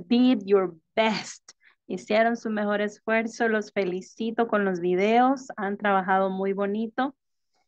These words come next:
Eh, eso manténganlo siempre. Eso que hemos dicho en el video es su presentación personal toda la vida,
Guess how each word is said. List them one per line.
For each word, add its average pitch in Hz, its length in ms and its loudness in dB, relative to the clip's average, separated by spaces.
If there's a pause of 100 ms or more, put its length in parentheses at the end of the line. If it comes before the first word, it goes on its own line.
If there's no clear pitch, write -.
(160)
Eh, 196 600 2 (120)
eso 208 320 0
manténganlo 269 760 0
siempre. 247 560 -4
Eso 233 240 -4
que 285 160 -2
hemos 269 320 0
dicho 262 420 -2
en 202 160 2
el 180 140 -2
video 214 500 0 (1120)
es 208 240 0
su - 180 -4
presentación 262 680 -4
personal 269 680 0
toda 226 340 0
la 294 160 0
vida, 294 480 -2